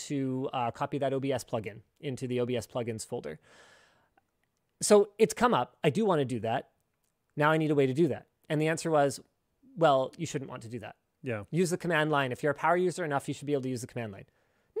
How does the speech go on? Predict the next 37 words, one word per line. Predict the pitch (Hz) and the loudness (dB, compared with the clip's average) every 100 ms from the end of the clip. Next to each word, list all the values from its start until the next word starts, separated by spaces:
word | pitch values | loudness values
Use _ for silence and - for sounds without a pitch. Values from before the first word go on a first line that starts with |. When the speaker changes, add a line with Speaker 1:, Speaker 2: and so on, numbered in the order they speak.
| 539 | 6
Speaker 1:
No, | 508 117 - | 8 6 2
if | 214 | 0
I'm | 311 | 0
a | |
power | 294 254 294 | 2 4 6
user | 339 320 302 | 6 2 2
enough | 262 254 | 2 0
to | 240 | -2
copy | - 233 269 | 2 2 4
a | 247 | 0
plugin | - 214 220 208 | 4 4 4 2
into | 190 - | 0 0
a | 170 | 0
folder, | - 220 156 | 2 2 4
that | 160 | 2
doesn't | 185 208 | 2 -2
mean | 190 185 | -2 -2
I | |
need | 170 156 | -2 -2
to | 175 | -2
use | 156 | -2
the | 170 | -4
command | 185 247 226 | -2 -2 -2
line. | 113 | -4
I | 110 | -4
should | - 156 | -6 -4
just | 170 - | -6 -4
be | 170 | -4
power | - 180 | 2 2
user | 214 214 214 | 2 -2 -2
enough | 170 - | -2 -2
to | 160 | 2
go | 160 | 4
and | 180 | 4
tick | 180 208 | 2 0
a | |
box, | 196 127 139 - | 2 4 2 0